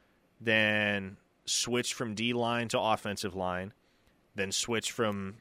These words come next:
offensive line back to D-line, and then decided after spring ball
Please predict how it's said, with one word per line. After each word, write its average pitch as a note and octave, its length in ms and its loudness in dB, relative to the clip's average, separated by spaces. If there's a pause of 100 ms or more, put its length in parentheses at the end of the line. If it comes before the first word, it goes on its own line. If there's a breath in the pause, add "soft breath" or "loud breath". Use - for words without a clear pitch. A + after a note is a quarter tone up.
offensive G#2+ 500 0
line G#2 260 -2
back G#2 200 2
to G#2 80 -4
D-line, F#2+ 640 0 (480 soft breath)
and G#2 200 0
then G#2 160 0
decided A2 520 4
after G#2+ 240 2
spring A#2 340 -2
ball G2 360 2